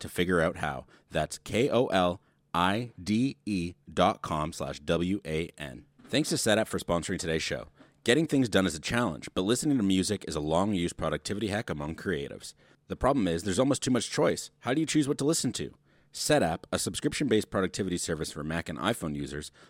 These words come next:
launches curated productivity playlists on Spotify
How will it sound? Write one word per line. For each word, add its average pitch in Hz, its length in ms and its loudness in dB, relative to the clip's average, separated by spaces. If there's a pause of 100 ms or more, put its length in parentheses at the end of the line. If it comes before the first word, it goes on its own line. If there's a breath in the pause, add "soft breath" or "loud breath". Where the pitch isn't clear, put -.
launches 117 340 0
curated 135 680 2
productivity 104 560 0
playlists 82 340 -2
on 80 80 -8
Spotify 98 560 0